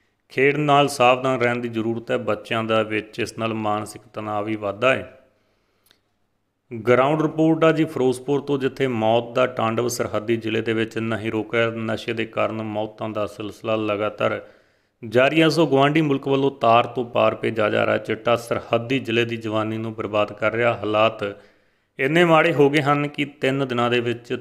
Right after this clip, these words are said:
ਤੀਜੇ ਨੌਜਵਾਨ ਦੀ ਨਸ਼ੇ ਦੇ ਕਾਰਨ ਮੌਤ ਹੋ ਗਈ ਹੈ। ਸੋ ਮੌਤ ਦਾ ਤਾਂਡਵ ਇਸ ਤਰ੍ਹਾਂ ਹੋ ਰਿਹਾ ਹੈ, ਘਰਾਂ ਦੇ ਦੀਵੇ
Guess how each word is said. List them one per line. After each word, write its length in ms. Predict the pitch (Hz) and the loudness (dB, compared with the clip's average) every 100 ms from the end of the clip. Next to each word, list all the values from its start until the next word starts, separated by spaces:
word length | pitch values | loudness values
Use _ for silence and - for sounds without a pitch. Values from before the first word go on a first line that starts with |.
| - | -8
ਤੀਜੇ 360 | 135 135 131 147 | -8 -8 -2 0
ਨੌਜਵਾਨ 480 | 127 117 113 113 113 | 2 0 -2 -2 -2
ਦੀ 100 | 117 | -2
ਨਸ਼ੇ 440 | 110 107 113 165 | -4 -4 -2 0
ਦੇ 100 | 165 160 | 0 0
ਕਾਰਨ 300 | 127 117 117 | 0 0 -2
ਮੌਤ 300 | 107 107 - | -4 -4 -6
ਹੋ 80 | 110 | -8
ਗਈ 160 | 107 117 | -4 -4
ਹੈ। 60 | |
ਸੋ 160 | 117 120 | -4 -6
ਮੌਤ 480 | 110 104 110 127 131 | -10 -4 0 0 0
ਦਾ 140 | 127 | -2
ਤਾਂਡਵ 520 | 113 - 110 110 110 101 - - _ _ _ _ | -2 -4 -6 -2 -2 -2 -10 -20 _ _ _ _
ਇਸ 140 | 131 131 | -2 -2
ਤਰ੍ਹਾਂ 240 | - 156 | 2 2
ਹੋ 220 | 131 131 | 4 4
ਰਿਹਾ 160 | 139 143 | 6 6
ਹੈ, 120 | 143 | 4
ਘਰਾਂ 360 | 143 131 120 117 | 2 0 2 0
ਦੇ 180 | 120 123 | 0 -4
ਦੀਵੇ 400 | 104 110 110 | -4 -4 -2